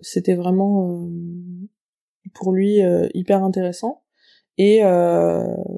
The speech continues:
j'ai finalement eu le, le financement. Et, et même après, il a vraiment été là, présent. On allait souvent, en fait, euh,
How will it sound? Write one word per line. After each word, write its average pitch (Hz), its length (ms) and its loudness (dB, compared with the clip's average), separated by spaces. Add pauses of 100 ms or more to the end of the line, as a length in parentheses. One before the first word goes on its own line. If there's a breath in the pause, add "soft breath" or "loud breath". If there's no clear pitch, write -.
j'ai 175 320 -2
finalement 180 460 0
eu 196 160 -4
le, 175 420 -2
le 175 140 0
financement. 190 680 -2 (540)
Et, - 220 -10
et 196 140 4
même 240 260 4
après, 220 340 2
il 196 120 2
a 180 100 -2
vraiment 190 300 -2
été 196 240 -4
là, 196 260 -2
présent. 190 640 -6
On 185 120 -4
allait 180 200 -2
souvent, 185 400 -6
en 190 40 -2
fait, 185 280 -6
euh, 175 260 -4